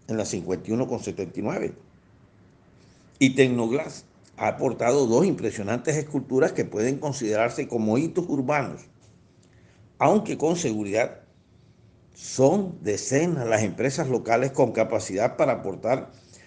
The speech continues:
modernas esculturas que podrían ser de menor tamaño y costo, aunque sí de gran valor artístico, con las que podríamos embellecer muchos espacios puntuales,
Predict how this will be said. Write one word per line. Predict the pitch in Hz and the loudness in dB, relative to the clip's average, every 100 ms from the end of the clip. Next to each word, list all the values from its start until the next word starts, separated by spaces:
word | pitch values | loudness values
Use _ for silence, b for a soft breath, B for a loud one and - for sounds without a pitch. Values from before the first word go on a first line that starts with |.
| B | B
modernas | 113 110 104 117 170 | 0 4 4 4 2
esculturas | 175 175 127 - 120 127 | 0 0 -2 2 4 4
que | - 185 | 4 -2
podrían | 104 90 95 117 | -2 -4 -2 -2
ser | 131 180 | 2 2
de | 127 | 2
menor | 95 87 98 117 | -2 -2 -2 0
tamaño | 151 147 165 | 0 2 0
y | 160 | 2
costo, | 156 135 - 233 - - - | 4 2 2 -2 -4 -10 -4
aunque | 110 85 | -2 -2
sí | 90 120 | -4 0
de | 139 151 | 2 2
gran | 107 120 | 4 2
valor | 143 139 127 | 2 2 2
artístico, | 143 139 139 - 165 - - b b b b b | 0 -2 -10 -8 -6 -4 -6 b b b b b
con | 127 123 | 0 0
las | 120 | 0
que | - | -2
podríamos | 98 101 95 120 143 156 | 0 0 2 2 2 0
embellecer | 139 113 101 101 135 135 - B B B B | 0 0 0 0 2 2 0 B B B B
muchos | 120 165 208 - 170 | 4 6 6 4 -2
espacios | 147 - 120 127 135 | -2 -4 -4 -4 -4
puntuales, | - 135 120 123 165 175 - | -2 -4 2 4 4 2 -4